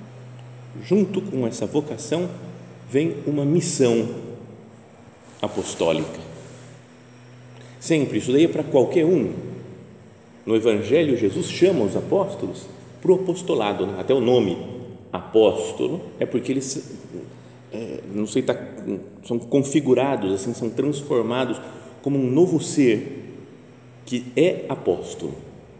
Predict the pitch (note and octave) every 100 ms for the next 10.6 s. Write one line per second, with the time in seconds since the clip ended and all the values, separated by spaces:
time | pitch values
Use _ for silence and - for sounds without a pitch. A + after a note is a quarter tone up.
0 | - - - - - G2+ B2 C3 C3+ A#2
1 | B2+ - G#2 G2+ F#2+ F2 F2 G2 - -
2 | - - - - G2+ F#2 E2+ F2 - -
3 | F2+ D#2 D2 - - - - - - -
4 | - F#3 G#2+ - - - - E3+ B2+ A2+
5 | G2+ F#2 B2 G2 F2+ - - G#2 G2+ F#2
6 | - F2+ G2+ F#2+ F2+ F2 B2 F#2+ A#2 -
7 | G3+ E3+ F#2+ B2 G#2 E2+ E2+ - A#2 F#2+
8 | - - - - - - - - - -
9 | - - - - - - B2+ A2 G#2+ D#3
10 | - - D#3+ C#3 F#2